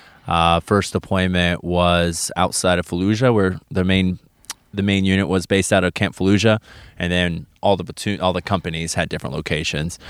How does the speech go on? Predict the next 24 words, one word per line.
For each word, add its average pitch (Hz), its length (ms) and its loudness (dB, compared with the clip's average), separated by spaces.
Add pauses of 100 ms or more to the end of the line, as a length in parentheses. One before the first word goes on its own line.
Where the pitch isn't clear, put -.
(360)
Um, 92 160 4
this 107 180 2
was 92 200 0
right 95 200 4
after 95 300 0
the 90 120 -2
Fallujah 95 360 0
offensive. 104 560 0 (300)
That's 95 200 -4
a 92 60 -4
real 92 140 4
famous 92 400 0
Fallujah 92 400 0
war. 95 300 0 (880)
And 95 200 2
we 101 80 0
came 98 240 0
to 90 60 -2
secure - 360 0
for - 140 -4
the 82 80 0
elections, 80 480 -2
our 78 100 -2
unit. 73 320 -4